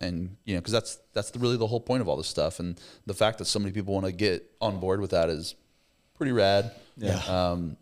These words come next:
Speaker 1: and so we wanna give opportunities to make that happen. Um, and we'll figure out all the shipping and, and stuff like that. Um,
Speaker 3: Yep.
Speaker 1: you know, that's not gonna be, the shop that's receiving it's not gonna have to pay anything. They're not gonna have to pay shipping for anything.
Speaker 3: Nope.
Speaker 1: Um, that's all gonna get taken care of.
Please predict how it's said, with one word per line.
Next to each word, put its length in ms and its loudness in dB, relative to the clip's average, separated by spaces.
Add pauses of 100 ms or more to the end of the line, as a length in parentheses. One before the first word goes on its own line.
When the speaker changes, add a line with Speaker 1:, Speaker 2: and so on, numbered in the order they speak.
Speaker 1:
and 260 2
so 380 4
we 120 0
wanna 180 2
give 480 0
opportunities 560 0
to 60 0
make 120 2
that 120 4
happen. 380 0 (300)
Um, 500 0 (680)
and 280 2
we'll 120 6
figure 260 4
out 100 8
all 80 8
the 80 4
shipping 560 0
and, 280 -2
and 120 0
stuff 240 2
like 160 0
that. 340 2 (200)
Um, 540 2
Speaker 3:
Yep. 280 2
Speaker 1:
you 120 -4
know, 100 2
that's 180 2
not 160 0
gonna 140 -4
be, 360 0 (280)
the 100 -2
shop 260 4
that's 160 -2
receiving 400 0
it's 180 -2
not 160 -2
gonna 120 0
have 80 -2
to 80 -2
pay 200 0
anything. 580 -4
They're 100 -6
not 80 2
gonna 80 -4
have 60 -8
to 40 -14
pay 140 -2
shipping 440 0
for 120 -4
anything. 460 -2
Speaker 3:
Nope. 240 0 (220)
Speaker 1:
Um, 220 2
that's 180 4
all 100 4
gonna 160 0
get 120 0
taken 220 0
care 220 4
of. 220 -2